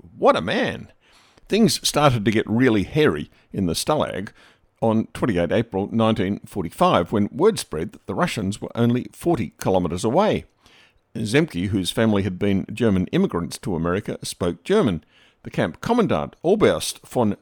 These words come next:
Warnstad, called Zemke to his office and told him that he had orders to evacuate the camp. The Americans were to be marched to a new prison two hundred and forty kilometres away near Hamburg.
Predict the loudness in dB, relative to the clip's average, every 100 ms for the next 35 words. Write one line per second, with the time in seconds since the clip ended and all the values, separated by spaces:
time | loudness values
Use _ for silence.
0 | -6 -2 -2 -2 -4 -6 -8 -18 _ _
1 | _ _ _ _ -4 -4 -8 -8 -2 -2
2 | -2 -2 0 2 2 0 -4 -2 2 2
3 | 2 0 -2 -2 -2 -2 2 4 4 4
4 | -8 -10 0 0 2 0 -2 -2 -2 -2
5 | -12 -2 0 0 -4 _ _ _ _ 0
6 | 2 2 0 -4 -2 -2 -2 0 0 0
7 | -2 -6 -14 -12 -2 0 2 0 -4 -6
8 | -2 -4 -4 -2 0 0 -2 -2 -4 -2
9 | 0 0 -2 -8 -4 0 0 -2 -4 -4
10 | -4 -2 -2 -2 -4 -2 0 0 -2 -6